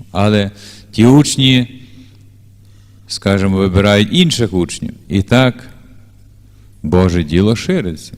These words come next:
І ось святий Йосафат також черговий учень Ісуса в такому апостольському посланні, тому що він був єпископом. <clears throat> Він якби прийняв естафету від апостолів.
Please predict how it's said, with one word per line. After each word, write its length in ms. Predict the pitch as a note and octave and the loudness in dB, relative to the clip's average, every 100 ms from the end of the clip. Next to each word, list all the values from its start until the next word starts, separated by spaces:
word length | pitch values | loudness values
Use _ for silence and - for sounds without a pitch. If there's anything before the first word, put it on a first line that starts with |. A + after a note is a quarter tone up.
| - - - - - - | -20 -20 -20 -20 -18 -4
І 100 | F#2 | 0
ось 160 | G2 | 0
святий 280 | - G2 A#2 | -2 2 4
Йосафат 500 | A2+ - G#2 C3+ D#3+ - - - - - | 4 2 -2 -2 -2 -6 -20 -20 -20 -4
також 460 | A#2+ A#2+ F#3 D#3 | -2 2 0 0
черговий 640 | - C3 A#2+ B2 D#3+ C#3 A2+ | 0 2 2 4 2 0 0
учень 460 | A2+ A#2+ - G2+ | 0 -2 -2 -2
Ісуса 460 | F#2 E2 D#2+ - - - - - | -2 -4 -10 -12 -16 -18 -20 -20
в 320 | F2 - - | -18 -18 -10
такому 420 | - F#2 G2 F2+ | -6 -4 -2 -2
апостольському 880 | F2 F#2+ - C3+ - A2 - G2 F2 | -4 -4 2 2 2 -4 -4 -6 -4
посланні, 580 | - E2+ - F#2 A#2 G#2+ | -6 -6 -6 -6 -4 -6
тому 220 | F#2 E2 | -6 -10
що 140 | - | -8
він 220 | E2+ E2+ D#2+ | -6 -6 -2
був 340 | E2+ G2+ A2+ - - | 0 0 -2 -12 -18
єпископом. 680 | - F#2 - G#2 - - - - - - - - - - - - - - - | -8 -8 -6 -8 -10 -18 -20 -20 -20 -20 -20 -20 -18 -18 -20 -20 -20 -20 -14
<clears throat> 60 | F#3+ - D3 B2 | -14 -12 -14 -12
Він 120 | F#2+ | -6
якби 220 | F#2 F#2 | -6 -4
прийняв 600 | F2+ A#2 A#2 A#2 B2+ C3 - | -4 -2 0 2 0 0 -4
естафету 640 | G2+ - G#2+ A#2 A2+ G2+ | -6 -4 -4 -2 -2 -2
від 140 | F#2 | -4
апостолів. 640 | F#2 F#2 G#2 G2 - - - | -4 -2 -2 -2 -8 -16 -16